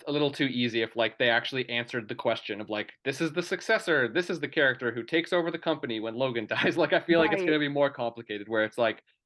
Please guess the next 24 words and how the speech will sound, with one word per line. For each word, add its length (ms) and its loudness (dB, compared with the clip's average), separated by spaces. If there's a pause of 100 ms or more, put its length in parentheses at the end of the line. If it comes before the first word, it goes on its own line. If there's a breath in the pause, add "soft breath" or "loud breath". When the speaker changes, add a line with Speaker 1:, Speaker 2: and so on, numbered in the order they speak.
(120)
Speaker 1:
either 220 0
the 80 0
company 420 -2
will, 180 0
like, 200 0
fall 300 2
apart, 500 0 (220)
or, 200 -2
like, 300 -2 (360)
th-, 140 -16
no 220 2
one 200 2
will 180 0
want 280 0
to 80 -14
take 260 -2
over, 640 -2
or, 140 -6
like, 220 -6
they'll 100 -6
sell. 460 2
Like, 180 2
there's 240 2
just 220 -2